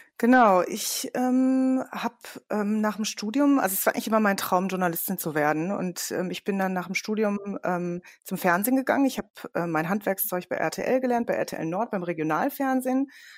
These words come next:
Hab da zwei Jahre gearbeitet, mein Volontariat gemacht und bin dann, ähm, ja, dann zum N D R gegangen und hab da, ähm, erst im Landesfunkhaus Hannover dann, ähm,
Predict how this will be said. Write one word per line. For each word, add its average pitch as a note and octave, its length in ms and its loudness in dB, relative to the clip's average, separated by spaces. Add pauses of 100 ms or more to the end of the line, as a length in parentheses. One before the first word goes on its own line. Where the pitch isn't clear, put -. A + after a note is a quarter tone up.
(160)
Hab - 160 -10
da G#3 320 2
zwei G#3 200 -2
Jahre G3 260 2
gearbeitet, A#3+ 520 2
mein F#3 220 0
Volontariat F#3 580 0
gemacht D4 380 2 (680)
und G#3 240 0
bin A#3 220 8
dann, B3+ 600 8
ähm, A3 760 2 (580)
ja, G#3+ 440 2
dann E3 160 -2
zum - 160 -6
N A3 100 0
D G#3+ 60 0
R - 200 -2
gegangen D#3 380 -2
und E3 140 -4
hab F#3 120 -12
da, G#3 520 2
ähm, G3 500 -2 (380)
erst - 380 0
im F#3 180 -4
Landesfunkhaus F#3+ 600 -2
Hannover G#3 380 0
dann, A3+ 400 2
ähm, G3+ 800 -2